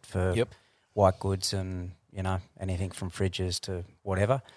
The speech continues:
Speaker 2: Well, we, as you know, um, we've assigned a sp-, a girl
Speaker 1: Yep.
Speaker 2: specifically
Speaker 1: So
Speaker 2: who's
Speaker 1: you've got
Speaker 2: got
Speaker 1: two
Speaker 2: great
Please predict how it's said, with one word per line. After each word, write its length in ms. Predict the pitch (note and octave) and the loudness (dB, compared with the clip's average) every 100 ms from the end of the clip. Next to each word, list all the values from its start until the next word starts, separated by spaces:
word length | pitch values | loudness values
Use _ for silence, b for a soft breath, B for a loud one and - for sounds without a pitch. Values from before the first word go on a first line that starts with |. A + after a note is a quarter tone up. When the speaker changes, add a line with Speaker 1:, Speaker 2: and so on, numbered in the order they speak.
| A2+ G2+ | -20 -6
Speaker 2:
Well, 100 | G2+ | 4
we, 220 | A2 G2+ | 8 8
as 160 | G2 F#2 | 8 6
you 80 | F2+ | 2
know, 400 | F#2+ F#2+ F2+ F2 F2 _ F#2+ | 2 2 0 -4 -12 _ -10
um, 460 | F#2+ F2+ F2+ F2+ - - - _ A2 | -6 -6 -8 -12 -20 -20 -20 _ -10
we've 160 | F#2+ | -6
assigned 460 | F#2 - F#2 F2 F2 - F#2+ | -2 0 2 0 -6 -18 -20
a 40 | - | -18
sp-, 240 | - G#2 - | -16 -16 -10
a 60 | |
girl 380 | F#2 G#2 F2 D#2+ - - - | 2 4 4 0 -10 -4 6
Speaker 1:
Yep. 140 | A2+ | 6
Speaker 2:
specifically 400 | - F#2+ F2 F2 | 6 4 0 8
Speaker 1:
So 80 | B2 | 8
Speaker 2:
who's 80 | A2+ | 10
Speaker 1:
you've 60 | |
got 100 | B2 | 10
Speaker 2:
got 80 | - | 10
Speaker 1:
two 240 | - A#2+ G#2 | 10 6 8
Speaker 2:
great 320 | A2 A2 | 10 10